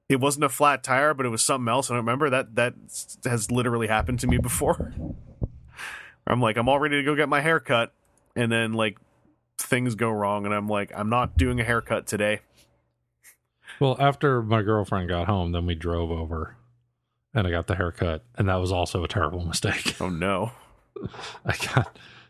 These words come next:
Speaker 2: I got the worst person imaginable <laughs> cutting my hair. She spent the whole time complaining about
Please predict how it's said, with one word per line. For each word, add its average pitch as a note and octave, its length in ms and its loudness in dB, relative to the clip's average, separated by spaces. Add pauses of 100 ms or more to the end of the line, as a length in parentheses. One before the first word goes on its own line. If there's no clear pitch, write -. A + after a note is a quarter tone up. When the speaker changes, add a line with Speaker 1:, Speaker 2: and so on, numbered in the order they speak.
(400)
Speaker 2:
I A#2+ 60 2
got G2+ 160 0
the G#2+ 80 0
worst F#2+ 540 -2 (1040)
person F#2+ 360 0
imaginable F2+ 680 0
<laughs> - 20 -2
cutting A#2+ 300 0
my F#2+ 100 -2
hair. F#2 160 0 (260)
She D#3 160 4
spent F3 240 4
the D3 100 2
whole C3+ 260 2
time A2 340 2
complaining E2+ 720 -2 (120)
about F2+ 460 0